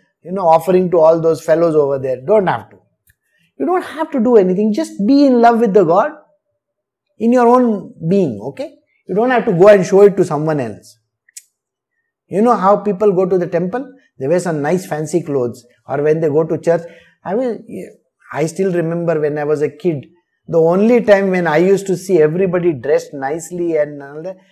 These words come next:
was Sunday mass. Yeah, I mean, I was staying in Bandra. In Bandra, you have a lot of churches. You stand outside your house, you know, you will find everybody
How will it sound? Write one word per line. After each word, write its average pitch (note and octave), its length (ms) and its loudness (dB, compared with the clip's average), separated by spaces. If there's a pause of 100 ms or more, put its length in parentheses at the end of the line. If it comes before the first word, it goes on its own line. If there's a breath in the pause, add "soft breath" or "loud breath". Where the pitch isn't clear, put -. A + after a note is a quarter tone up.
(160)
was D#3 220 -4
Sunday E3 280 -2
mass. B2 480 -6 (180)
Yeah, C#3 200 -10 (240 soft breath)
I - 40 -16
mean, F#3 180 -8
I F3+ 120 -6
was F#3+ 140 0
staying G3+ 220 0
in F3+ 180 -2
Bandra. C3 560 -2
In C3+ 200 -6
Bandra, F#3+ 480 -2
you G3+ 80 4
have G3 180 4
a - 20 0
lot F#3+ 340 2
of F3 160 -4
churches. B2+ 540 -12 (280)
You D#3+ 120 0
stand G3+ 380 0
outside G3+ 440 6
your G#3 140 6
house, F3+ 360 6
you F#3 60 -2
know, G3 80 0
you F#3 120 6
will F3 160 0 (140)
find F#3 200 -8
everybody F3+ 560 -4